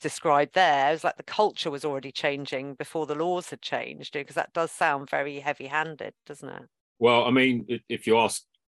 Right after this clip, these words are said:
Speaker 2: uh, black communities, communities of colour, marginalised people, L G B T communities, you know, like, the, the, the, the, <laughs> it's not as if this is a new, the, it's not as if, you know,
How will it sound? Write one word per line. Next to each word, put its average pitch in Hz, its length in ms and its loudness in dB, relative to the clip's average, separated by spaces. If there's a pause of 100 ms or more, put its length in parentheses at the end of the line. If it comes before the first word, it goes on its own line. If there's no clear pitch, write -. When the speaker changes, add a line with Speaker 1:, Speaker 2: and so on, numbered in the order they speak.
(280)
Speaker 2:
uh, 104 200 0
black 113 200 2
communities, 95 840 -2
communities 98 440 -4
of 82 80 -12
colour, 92 520 2
marginalised 92 520 -2
people, 92 640 2
L 95 100 -2
G 90 140 -8
B 92 180 0
T 90 60 -10
communities, 90 580 -6
you 101 60 -8
know, 90 140 0
like, 92 240 0 (360)
the, 104 280 2
the, 107 180 -4
the, 104 200 -4
the, 107 260 6
<laughs> 165 80 4
it's - 180 2
not - 180 4
as 113 180 0
if 110 180 2
this 104 200 0
is 101 120 -6
a 101 60 0
new, 104 280 0
the, 107 240 -4
it's 123 180 -4
not 127 120 0
as 117 120 -2
if, 113 200 4 (640)
you 120 100 0
know, 98 160 0